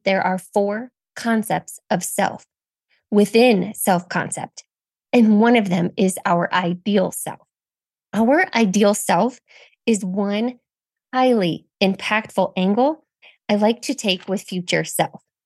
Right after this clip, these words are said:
Before I move into more about using our ideal self, I'd like to share a bit more about future self as a piece of self-concept. How you view yourself in the future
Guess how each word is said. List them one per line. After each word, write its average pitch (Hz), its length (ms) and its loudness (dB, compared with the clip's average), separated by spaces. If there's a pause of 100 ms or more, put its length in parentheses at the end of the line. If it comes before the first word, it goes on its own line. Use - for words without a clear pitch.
(800)
Before 277 360 2
I 392 100 4
move 285 180 4
into 240 280 4
more 220 220 4
about 190 340 0 (720)
using 208 500 0
our 190 260 -2
ideal 185 440 -2
self, 185 480 -2 (600)
I'd 220 160 -4
like 294 200 0
to 330 100 -6
share 202 240 -2
a 202 40 -2
bit 262 280 0
more 208 400 -4
about 175 520 -4 (580)
future 269 340 0
self 185 520 -2 (300)
as 190 140 -4
a 180 60 0
piece 226 480 -4
of 185 100 -2
self-concept. - 800 -6 (840)
How 269 160 0
you 381 220 2
view 220 240 2
yourself 214 720 0
in 214 140 2
the 190 80 0
future 277 600 -4